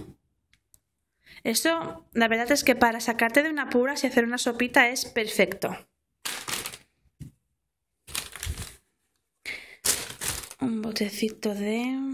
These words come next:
ya otra vez está en inglés. A ver aquí. Ah, bebida de ciruela. Bueno, me imagino que este debe ser como un zumo.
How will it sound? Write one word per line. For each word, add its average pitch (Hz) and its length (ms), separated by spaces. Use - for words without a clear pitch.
ya 226 240
otra 202 200
vez 214 160
está - 120
en 208 100
inglés. 185 440
A 107 160
ver 107 180
aquí. - 340
Ah, 269 560
bebida 254 640
de 262 220
ciruela. 214 1120
Bueno, 233 240
me 220 60
imagino 254 300
que 277 80
este 262 160
debe 254 140
ser 254 180
como 262 200
un 247 120
zumo. 214 640